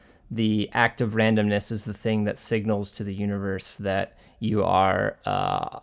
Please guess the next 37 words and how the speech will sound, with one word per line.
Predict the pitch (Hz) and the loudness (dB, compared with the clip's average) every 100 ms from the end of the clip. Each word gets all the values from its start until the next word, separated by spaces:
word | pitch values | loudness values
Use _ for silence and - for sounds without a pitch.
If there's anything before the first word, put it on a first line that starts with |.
| - | -8
you | - | -4
know, | 95 | -2
off | - 107 - | 2 0 0
the | 107 | -4
grid | 127 120 113 | 4 6 6
and, | 104 107 104 - | 4 0 -2 -2
and | 104 104 101 101 | -2 -2 0 0
now | 104 | -2
can | 104 98 | -2 -4
be | 104 | -2
located. | 101 101 - 92 - | -2 -2 -4 -8 -6
I | 110 | -2
think | 131 123 | 0 2
it | |
was, | 131 123 - - - - - | 2 0 -4 -20 -20 -10 -4
I | |
think | - 190 | 0 2
it, | 175 - _ - | 2 0 _ 0
it | 110 104 101 - - - | 2 2 0 -4 -10 -6
was | 127 113 | -4 2
less | 123 123 - | 4 6 4
about | 110 104 101 | 4 4 4
adding | 110 110 104 95 | 2 0 0 0
value | 95 95 117 131 147 | 2 2 2 0 -2
to | 139 147 135 | -2 -2 0
the | 139 | -2
r-, | 123 - - - | -4 -8 -14 -6
random | 135 139 143 143 | 2 4 4 2
act | 143 143 | 0 0
and | 117 110 | 0 0
just | 113 - - | -2 -4 -2
using | 110 107 107 | 0 2 0
it | 107 | 0
as | 107 101 | 0 -2
a | 95 | -4
flag, | - 101 98 113 135 147 _ - - - _ - | -4 -2 0 0 -2 -8 _ -20 -20 -20 _ 6
but, | 127 110 | 6 6